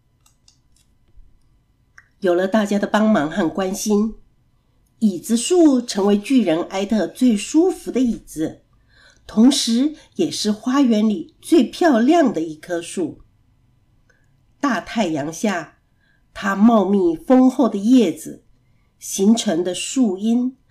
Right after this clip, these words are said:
是花园里最凉爽的地方。微风吹过，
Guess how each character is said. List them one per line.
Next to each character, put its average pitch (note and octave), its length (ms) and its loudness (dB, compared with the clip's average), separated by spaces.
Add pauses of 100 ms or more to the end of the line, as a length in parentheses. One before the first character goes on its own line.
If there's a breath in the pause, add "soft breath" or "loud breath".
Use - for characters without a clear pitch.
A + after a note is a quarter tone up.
(160 soft breath)
是 - 240 0
花 F4+ 320 0
园 A#3+ 280 4
里 A3 300 -4
最 G3+ 300 0
凉 D#3 280 -4
爽 - 320 -4
的 C#3+ 80 -12
地 D#3 220 -10
方。 D#3+ 320 -8 (1500)
微 D#3 280 -2
风 G3 180 0
吹 A#3 240 -2
过， A3+ 420 -2